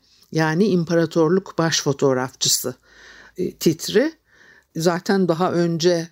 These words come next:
fotoğrafçılık diye de bir şey olmadığı için, bu da yeni bir şey olduğu için o ressam deyimi kullanılıyor. E, bu ünvan elbette Abdullah,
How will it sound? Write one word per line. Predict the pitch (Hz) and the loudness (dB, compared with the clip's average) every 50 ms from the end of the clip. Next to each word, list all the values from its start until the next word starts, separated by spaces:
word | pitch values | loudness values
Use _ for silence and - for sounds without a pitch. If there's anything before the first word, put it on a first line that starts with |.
| _ _ | _ _
fotoğrafçılık | - - 170 156 - 165 165 160 160 160 156 - 170 160 165 - - | -4 -2 -2 0 2 0 0 0 0 -2 -4 -4 -2 -2 -4 -4 -2
diye | - 170 165 160 | 0 0 2 2
de | 165 156 | 0 0
bir | 165 | -2
şey | 156 - - 170 170 | 0 2 2 2 2
olmadığı | 165 165 170 175 185 185 254 | 2 0 0 0 0 2 4
için, | 254 208 - - 143 131 139 | 2 2 2 0 -2 0 0
bu | 147 139 | 0 0
da | 165 160 | 0 0
yeni | 156 143 151 156 180 196 | 0 0 0 2 2 2
bir | 170 156 | 0 0
şey | - 135 135 135 | 0 2 2 2
olduğu | 131 139 139 139 | 2 0 0 -2
için | 143 - - - 277 | -2 -2 -2 -6 -4
o | - - 190 175 | 0 0 2 2
ressam | 156 156 151 - - - 190 185 170 156 139 | 2 0 0 -2 0 0 0 0 0 -2 0
deyimi | 143 131 127 123 123 120 127 | 0 2 2 0 -2 -4 -8
kullanılıyor. | _ - - 170 170 185 190 185 196 202 190 180 156 139 - - - 320 370 _ _ _ _ - - - - - - - - - - _ _ - | _ -6 -4 0 2 2 2 2 2 2 2 2 2 2 0 0 -4 -6 -8 _ _ _ _ -20 -20 -20 -20 -20 -20 -20 -20 -20 -20 _ _ -2
E, | 180 180 175 180 180 185 - 185 | 2 2 2 2 2 0 -4 -6
bu | 190 190 196 240 233 196 - | -4 -2 0 0 0 2 2
ünvan | 196 196 190 190 185 185 175 185 247 311 330 311 262 - | 2 2 4 4 2 2 2 0 0 -2 -2 -4 -4 -2
elbette | 208 220 226 214 185 165 156 143 _ - - 175 214 269 311 320 - _ _ _ _ - - - | 2 2 2 2 2 2 0 0 _ 0 2 2 2 2 0 -4 -8 _ _ _ _ -12 -2 -2
Abdullah, | 185 175 170 - - 180 175 180 190 185 180 | 0 0 0 -2 -2 0 2 2 2 2 0